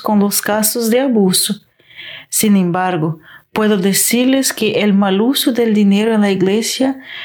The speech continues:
es superado con creces por el bien que hace en todo el mundo. No hay razón para creer que en el nivel natula-, natural de los pobres o la iglesia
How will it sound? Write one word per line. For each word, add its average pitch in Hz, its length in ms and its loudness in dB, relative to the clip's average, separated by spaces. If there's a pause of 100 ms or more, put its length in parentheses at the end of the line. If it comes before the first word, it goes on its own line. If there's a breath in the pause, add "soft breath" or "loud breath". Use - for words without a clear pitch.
(160 loud breath)
es 196 160 0
superado 220 800 0
con 208 160 2
creces 226 580 -2
por 226 180 0
el 202 160 0
bien 226 460 0
que 254 200 0
hace 190 480 0
en 202 120 2
todo 190 240 0
el 190 140 0
mundo. 143 420 2 (1800 loud breath)
No 247 260 2
hay 294 120 0
razón 220 640 0
para 190 340 -2
creer 190 600 0 (420 loud breath)
que 220 140 0
en 208 100 4
el 202 160 2
nivel 196 400 0
natula-, 208 680 0
natural 196 580 0
de 240 80 0
los 190 280 0
pobres 202 520 -2
o - 180 0
la 180 140 0
iglesia 180 680 0